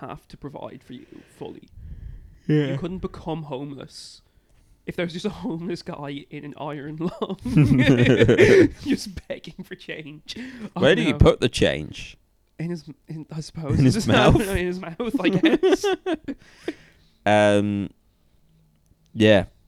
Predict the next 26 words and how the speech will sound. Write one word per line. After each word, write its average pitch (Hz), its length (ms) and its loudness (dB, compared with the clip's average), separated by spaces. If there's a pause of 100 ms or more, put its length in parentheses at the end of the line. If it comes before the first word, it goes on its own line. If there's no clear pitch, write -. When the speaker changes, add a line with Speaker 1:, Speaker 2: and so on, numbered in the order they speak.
Speaker 2:
get, 101 340 0
get 101 160 -2
vaccinated 90 460 -4
about, 95 260 -2 (160)
just 147 220 -4
against 90 320 -4
everything, 87 640 -4
even 101 240 -4
if - 120 -12
Speaker 1:
Yeah. - 80 -20 (200)
Speaker 2:
it's - 160 -16
not 87 140 -6
Speaker 1:
But 78 40 -8
Speaker 2:
recommended. 95 520 -4
Speaker 1:
there, - 40 -14
you - 220 -12
need 175 200 -12
to, 165 240 -16 (2000)
you 165 100 -18
can't, 175 240 -10
like, 156 200 -12
pre-vaccinate 156 880 -16
for - 100 -20
rabies, - 560 -20
can 156 260 -14
you? 208 240 -14